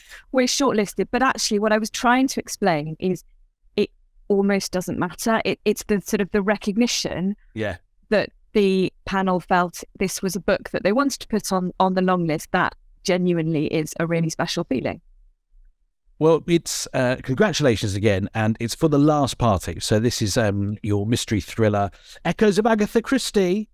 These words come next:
Speaker 2: So that's very on brand for, for Harrogate. Would you just set up the story for us, for those that may not have read this book yet?
Speaker 1: It's a slight departure for me in that it is not a standalone psychological thriller.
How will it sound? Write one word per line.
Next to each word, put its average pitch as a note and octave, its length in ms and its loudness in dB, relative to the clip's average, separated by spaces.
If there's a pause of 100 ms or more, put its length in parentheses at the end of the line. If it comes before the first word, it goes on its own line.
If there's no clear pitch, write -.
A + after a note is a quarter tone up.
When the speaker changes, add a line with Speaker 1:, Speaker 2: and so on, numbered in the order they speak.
Speaker 2:
So - 180 2
that's D#3+ 160 0
very E3 240 4
on D#3+ 140 2
brand C#3+ 280 2
for, B2+ 220 0
for A2+ 140 -2
Harrogate. A2 420 0 (400)
Would G3+ 180 -2
you C#4+ 120 2
just - 180 0
set B3 180 4
up A3 200 2
the E3 100 0
story E3 380 2
for C#3 180 -2
us, B2+ 100 -2
for C3+ 120 -4
those C3+ 240 2
that B2+ 100 -2
may C3 140 0
not B2 120 0
have A#2+ 180 0
read A#2+ 280 4 (300)
this - 160 -4
book - 280 -10
yet? - 180 -12 (1300)
Speaker 1:
It's D4+ 180 0
a D#4 60 -2
slight A3 420 0
departure F#3+ 540 -4
for E3 200 -4
me E3 260 -4 (100)
in F3+ 240 0
that F3+ 420 -2
it F#3 260 -2
is F3+ 360 0
not G3 500 0 (480)
a F#3 80 0
standalone G3+ 800 0
psychological F3+ 680 -4
thriller. E3 420 -2